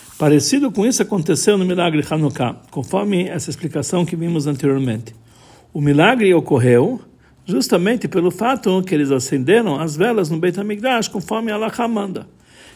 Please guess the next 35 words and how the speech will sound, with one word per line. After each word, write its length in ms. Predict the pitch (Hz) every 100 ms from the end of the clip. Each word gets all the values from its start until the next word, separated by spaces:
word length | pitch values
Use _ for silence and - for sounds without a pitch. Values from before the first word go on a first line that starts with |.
| _
E 80 | 135
já 440 | 123 147 220 202 156
que 160 | -
a 60 | 135
luz 360 | 143 202 196 156
da 100 | 156
menorá 580 | 147 139 139 185 180 165
tinha 340 | - 170 151
que 80 | -
ser, 260 | 180 160 156
tinha 260 | 175 190
que 140 | 185 156
ser 500 | - 180 151 120 - - - _
proveniente 680 | - 156 151 156 165 190 175
de 140 | 156
azeite, 580 | 143 127 127 117 - - - _ _
que 460 | - 180 202 185 -
ele 200 | 180 156
era 160 | 180 180
consumido 680 | - 156 - 156 165 202 170
com 120 | 165
fogo 340 | - 196 185
normalmente, 600 | 175 160 143 123 113 107
sai 420 | - 123 120 180 - - - - _
que 120 | -
o 20 | 156
milagre 520 | 147 147 240 233 180
que 120 | 156
eles 160 | 143 135
encontraram 640 | 127 131 - 156 214 202
as 140 | 156 120
velas 340 | 170 196 147
cheias 460 | - 180 190 143 127
da-, 140 | 143
diariamente, 960 | 143 160 165 185 202 254 254 214 202